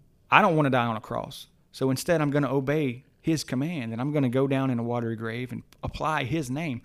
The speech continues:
apply what he did on the cross to my life and the blood that he shed to my life and wash away that sin and then get that regret out of there. It's like, uh, washing it out with a,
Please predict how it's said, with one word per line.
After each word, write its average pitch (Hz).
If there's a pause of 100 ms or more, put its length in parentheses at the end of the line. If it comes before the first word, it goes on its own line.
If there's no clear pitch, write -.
(160)
apply 139
what 135
he 143
did 135 (160)
on 180
the 139
cross - (240)
to 208
my 127
life -
and 131
the 117
blood 147
that 135
he 147
shed 156 (500)
to 233
my 127
life -
and 120
wash 175
away 156
that 127
sin 110 (400)
and 131
then 127
get -
that 180
regret 131
out 147
of 117
there. 110
It's 127
like, 139 (320)
uh, - (140)
washing 170
it 160
out 165
with 139
a, 120